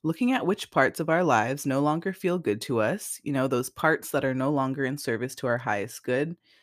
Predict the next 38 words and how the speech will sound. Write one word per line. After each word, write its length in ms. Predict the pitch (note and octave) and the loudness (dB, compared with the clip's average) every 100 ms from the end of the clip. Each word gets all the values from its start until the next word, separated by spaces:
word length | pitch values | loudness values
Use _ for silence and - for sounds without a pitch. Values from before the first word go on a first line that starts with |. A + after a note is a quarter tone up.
| _ _ _ _ - | _ _ _ _ -8
it 120 | - | 0
really 200 | G#3+ A3+ | 4 4
takes 280 | A3 G3+ G3 | 4 0 0
a 40 | |
lot 140 | E3 F3 | -2 -2
of 80 | |
courage, 580 | - C#3+ E3 C3 - D#3 - | -4 -2 0 0 -4 -8 -4
and 480 | C#3+ C3 B2+ B2+ B2+ _ - | 0 0 0 -2 -6 _ -12
having 500 | D#3+ E3 G3+ G3+ G3+ | -6 -4 -2 -4 -4
courage 480 | - C3+ C3 D#3+ - | -2 2 2 0 0
to 120 | E3 | 0
look 280 | B2 - - | 2 2 -2
at 160 | - | -4
these 240 | B2+ C3 - | -2 -4 -4
parts 600 | C3+ B2 - - - - _ _ _ - | 0 0 0 -6 -10 -12 _ _ _ -4
right 200 | C3 E3 | 0 0
in 100 | F3 | 0
the 140 | E3 | 2
eyes 480 | C#3+ B2+ B2+ C#3+ - C#3 | 2 2 0 -2 -4 -2
and 420 | C3 A#2 A2 A#2+ | 0 0 -2 -2
gracefully 540 | C#3+ D3+ - E3 D3+ | 2 2 0 0 0
having 340 | D3+ B2+ B2+ B2 | 2 0 0 -2
the 60 | |
strength 380 | - A#2 A#2+ - | -4 -4 -4 -4
to 80 | C3+ | -2
walk 300 | G#2+ A#2 - | 0 0 0
away 460 | A#2 F#2 G#2+ G3+ F#3 | 0 0 0 -2 -4
and 140 | B2+ | -2
let 220 | B2 - | -2 -2
go 160 | - A#2 | -2 -2
of 140 | A#2+ | -2
things 260 | - A#2 A#2+ | -4 -8 -6
that 80 | A#2 | -6
aren't 240 | A#2+ C#3 | -6 -8
serving 360 | - A#2 B2+ E3 | -4 -2 0 -2
us 280 | F#3+ G3 - _ - - - _ | -2 -6 -12 _ -20 -20 -20 _
is 120 | C#3+ C3+ | -4 -4
huge. 640 | - A#2+ - - C#3+ - | -4 -6 -6 -10 -14 -18